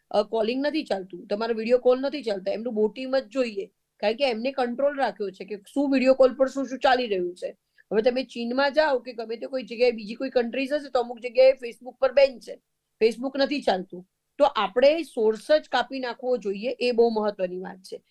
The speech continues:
હવે રહી વાત અહીંયા કે તમે જે વાત કરી કે, અ, કેટલો કા-, પોસ્કો એટલેમાં પોસ્કો બહુ સ્ટ્રોંગ એક્ટ છે, જે નાના બાળકો સાથે થતી જાતીય હિંસા અને બાર વર્ષથી નાના બાળકો સાથે થતી કોઈ પણ ઘટ-, અ, કોઈ પણ,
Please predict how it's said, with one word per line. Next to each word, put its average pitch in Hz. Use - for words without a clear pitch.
હવે 262
રહી 285
વાત 262
અહીંયા 240
કે 240
તમે 240
જે 233
વાત 220
કરી 226
કે, 214
અ, 190
કેટલો 226
કા-, 214
પોસ્કો 294
એટલેમાં 294
પોસ્કો 294
બહુ 302
સ્ટ્રોંગ 240
એક્ટ 240
છે, 262
જે 254
નાના 208
બાળકો 214
સાથે 226
થતી 214
જાતીય 208
હિંસા 220
અને 214
બાર 214
વર્ષથી 226
નાના 202
બાળકો 214
સાથે 208
થતી 208
કોઈ 202
પણ 220
ઘટ-, 185
અ, 190
કોઈ 208
પણ, 247